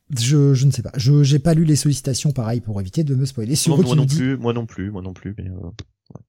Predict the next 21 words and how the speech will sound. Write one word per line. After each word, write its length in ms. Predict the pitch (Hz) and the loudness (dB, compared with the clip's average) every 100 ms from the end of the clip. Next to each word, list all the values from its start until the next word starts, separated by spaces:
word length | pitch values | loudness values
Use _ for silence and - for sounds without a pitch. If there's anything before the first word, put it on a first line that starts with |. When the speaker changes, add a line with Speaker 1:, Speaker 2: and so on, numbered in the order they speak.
| _ _ _ _ | _ _ _ _
Speaker 1:
Suro 300 | - 175 160 | -2 2 4
nous 80 | 160 | 6
disait 260 | 143 151 175 | 4 4 2
quinze 200 | 175 151 | 2 2
ans 40 | |
que 100 | 170 | 2
les 120 | 151 143 | 2 2
éditos 260 | 139 147 | 2 2
Marvel 300 | 143 143 170 | 2 4 4
veulent 160 | 151 139 | 4 2
pas 120 | 160 | 2
du 100 | 143 | 2
scénario, 380 | - 147 143 156 | 2 2 4 2
peut-être 300 | 147 135 156 | 2 0 2
jusqu'à 360 | 139 147 185 | 2 2 4
aujourd'hui. 540 | 175 160 180 147 185 - - | 6 8 6 6 6 4 0
<laughs> 180 | - 233 | -2 -2
C'est 260 | - 269 - | 2 0 2
peut-être 180 | 254 - | 0 0
ça. 480 | - 156 175 151 - - 143 - | -2 -2 -2 -4 -10 -16 -14 -12
<laughs> 140 | - | -10